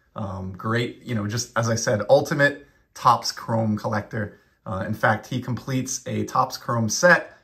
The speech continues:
of a different parallel, um, every single year, and I think is either wrapping up or just wrapped up the twenty twenty-three rendition of that. So there's a nice card included here to Shane, Shoebox Legend. So let's start with the card, obviously.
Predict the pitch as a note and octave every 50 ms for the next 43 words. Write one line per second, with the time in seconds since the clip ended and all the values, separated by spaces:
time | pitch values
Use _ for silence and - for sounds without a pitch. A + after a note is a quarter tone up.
0 | _ _ _ _ - A2+ G#2+ A2 A2+ B2 - - A#2+ G#2+ - - A#2+ A2+ A2+ A2
1 | G#2+ G#2+ G#2 G#2 G#2 A2 - G#2 G2 F#2+ F#2+ F#2+ G2+ G#2+ - A#2+ A#2 C3+ C#3 -
2 | - D#3+ D#3 D3+ C3+ A#2 C3+ E3+ F3+ F#3 - - - _ _ _ _ _ - A2
3 | G#2+ G#2 G2+ G2+ - - A#2 A2+ A2 - G#2 G#2 G2+ F#2+ B2+ B2+ A2 A2+ G#2+ G#2
4 | G#2+ B2 C3+ C3+ D3 C3+ C3 C3 C3 - A2+ G2+ - C3 C3 - - - A#2 A2
5 | A2 - - A#2 G2+ - - - _ _ _ _ _ _ A#2 A2 G#2 F#2+ - -
6 | - A#2 A#2 A2 G#2 - - A#2 A2 G#2+ G#2 - - A#2+ A#2 A2 G#2+ G#2 G#2 G#2
7 | - - _ _ _ _ _ _ _ _ - A2+ A2 G#2+ G#2+ A2 G#2 - A2 F#2+
8 | F#2+ G#2 F#2 - - - - - - A#2 A2 G#2+ G#2+ A#2+ A#2+ A#2+ B2+ B2 C3+ D#3+
9 | D3+ - - - - D#3+ C#3+ D3+ D3 D#3+ D#3+ C#3+ - - D3+ C3+ C3 A2 A2+ B2+
10 | C3+ E3 F3+ F#3 - - _ _ _ _ _ _ _ _ _ _ _ _ _ A#2+
11 | G#2+ G2+ - - - A#2 A2 C3 D3+ D3+ - - C3 A#2+ A2 G#2+ G2+ G2+ - -
12 | - A#2+ A2 A2 C#3 E3 E3+ - - A#2 G#2+ G#2+ - - - A#2+ A#2+ A2+ A2 -
13 | A2+ - - C3 B2 B2+ D3+ D3+ A#2 A#2 A#2 A#2 B2+ B2+ B2 - D#3 E3+ F3 -